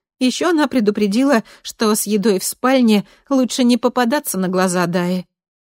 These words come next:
«Бунтари мы теперь или кто вообще?» набив полный рот, прокомментировал это замечание Рикард.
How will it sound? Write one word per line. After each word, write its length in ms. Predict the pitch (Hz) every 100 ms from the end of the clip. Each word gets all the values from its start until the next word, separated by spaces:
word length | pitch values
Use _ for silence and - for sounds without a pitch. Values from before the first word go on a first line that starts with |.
| _ _ _ 220
«Бунтари 500 | 226 220 247 233 302
мы 140 | 247
теперь 480 | - 190 190 185 - -
или 220 | 233 233
кто 320 | - 285 226
вообще?» 540 | 175 175 - 190 160 - _ _ -
набив 380 | 170 156 147 -
полный 380 | 147 143 135
рот, 240 | 147 175 - _
прокомментировал 760 | - 175 175 170 160 226 175 151
это 200 | 151 151
замечание 680 | 139 143 135 156 135 135 151
Рикард. 460 | 151 - - -